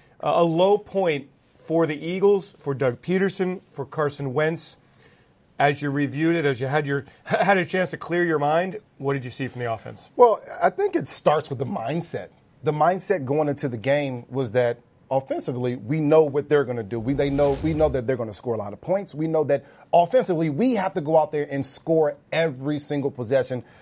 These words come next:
Speaker 2: especially touchdowns. And if we have to settle for three, we have to do that. Uh, this week, we just didn't see, uh, great accuracy from Carson Wentz. We didn't see great protection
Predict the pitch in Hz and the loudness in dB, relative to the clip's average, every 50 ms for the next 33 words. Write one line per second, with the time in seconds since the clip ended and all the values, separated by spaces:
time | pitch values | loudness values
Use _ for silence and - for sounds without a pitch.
0 | - - 160 143 - - - 226 240 233 214 175 151 - - 170 165 165 170 160 | -6 -2 -2 -2 -2 2 2 2 2 2 -2 -6 -4 0 2 0 2 4 2 2
1 | 165 170 240 240 220 202 - 220 233 220 208 202 - 185 165 139 - 190 185 175 | 4 4 0 -2 -2 -4 -4 -2 0 2 2 2 0 -4 -6 -2 2 4 4 4
2 | 170 - 160 - 156 160 160 147 139 143 131 139 135 127 - 131 120 131 127 113 | 2 -8 -10 -6 -2 -2 -2 0 -2 -2 0 2 0 0 0 -6 -4 -4 -4 -2
3 | 120 120 120 - - - - - - - - 160 160 170 165 147 156 233 254 - | -2 -4 -6 -6 -12 -20 -20 -20 -16 -4 2 4 4 4 4 4 4 4 4 4
4 | - 339 185 135 147 190 - - 339 - - 220 175 147 123 - - 175 165 151 | -2 -4 -2 0 0 -2 0 0 -2 -2 0 -2 -2 -2 -2 -4 -4 -2 -2 -2
5 | 143 131 127 _ _ _ _ _ - 123 120 117 101 110 156 156 147 - - 139 | -2 -4 -8 _ _ _ _ _ -8 -6 -6 -6 -2 0 0 0 0 0 0 0
6 | 147 151 - 175 170 160 165 - 180 180 175 180 175 _ - 147 147 143 139 143 | 0 0 -4 -8 -8 -8 -4 -4 -4 -4 -4 -8 -14 _ -2 2 2 2 2 0
7 | 147 - _ _ - 139 143 139 143 - 196 160 127 127 147 185 - - _ _ | -6 -12 _ _ 0 0 0 0 0 -2 -6 -4 -4 -4 -4 -6 -8 -16 _ _
8 | - - - 147 160 170 156 156 - 160 139 123 147 151 143 - 135 127 - 147 | -20 -10 -4 -2 -2 -2 -2 -4 -6 -8 -2 -2 -2 -2 -2 -8 -10 -8 -2 -2
9 | 147 147 - - 175 165 160 151 | -2 -2 0 -4 -4 -4 -4 -6